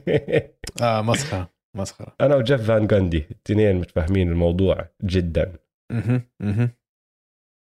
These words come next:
Speaker 2: فهلا خلص تحدد البلاي أوفس، بس قبل
Speaker 1: آه.
Speaker 2: ما ندخل بمواجهات البلاي أوفس لازم نحكي عن مباريات البلاي إنز. وين بدك تبلش؟ بأي مباراة؟
Speaker 1: آه، بدي أبلش بالتعليق عن كل البلاي إنز بشكل عام.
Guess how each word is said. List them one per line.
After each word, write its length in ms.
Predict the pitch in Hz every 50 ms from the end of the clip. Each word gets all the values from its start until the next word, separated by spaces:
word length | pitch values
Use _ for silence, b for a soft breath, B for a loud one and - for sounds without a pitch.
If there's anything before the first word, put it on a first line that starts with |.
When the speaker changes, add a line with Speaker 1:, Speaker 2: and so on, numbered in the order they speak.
| - - b b b b b _ _ _ _ _ - -
Speaker 2:
فهلا 1160 | 127 120 120 117 117 113 113 113 113 110 110 107 - - _ _ _ - - 131 151 175 190
خلص 260 | 170 202 160 120 -
تحدد 380 | - - - 151 143 131 120 110
البلاي 280 | 110 - - 120 123
أوفس، 400 | 139 175 185 - - - - - - _ _ _ _ _ _ _ _ - -
بس 240 | 113 117 110 - -
قبل 100 | - 180
Speaker 1:
آه. 60 | 196
Speaker 2:
ما 180 | 185 151 151
ندخل 240 | 160 139 - - 127
بمواجهات 640 | 117 120 117 117 117 113 113 110 110 123 139 135 -
البلاي 220 | 113 - 131 131
أوفس 160 | 127 113 117
لازم 200 | 143 147 135 120
نحكي 300 | 120 123 - - - 123
عن 320 | 95 98 110 113 110 113 113 _ _ _ _ _ _ _ _ - 113
مباريات 420 | 113 120 117 117 120 113 - -
البلاي 380 | 117 - - 127 131 131 131 135
إنز. 220 | 135 135 131 - _ _ _ _ _ _ _ -
وين 120 | 170 190
بدك 180 | 180 151 139 113
تبلش؟ 500 | 110 117 123 113 113 131 135 - - _ -
بأي 120 | - 139 139
مباراة؟ 380 | 131 117 120 110 107 117 147 - _ _ _ _ _ _ _ _ _ _ _ _ _ _ _ _ _ - -
Speaker 1:
آه، 300 | 107 107 107 101 101 104
بدي 340 | 98 98 110 104 107 117 104
أبلش 360 | 110 143 156 170 156 131 107
بالتعليق 760 | 117 120 - 123 101 127 151 151 151 147 - - - - _ _ _ _ _ _ _ _ - 95
عن 220 | 95 98 127 135
كل 280 | - - 208 226 202 160
البلاي 360 | 131 - - 131 127 113 98
إنز 140 | 92 85 85
بشكل 420 | 90 98 - 120 - - 113 101
عام. 340 | 90 87 95 87 80 90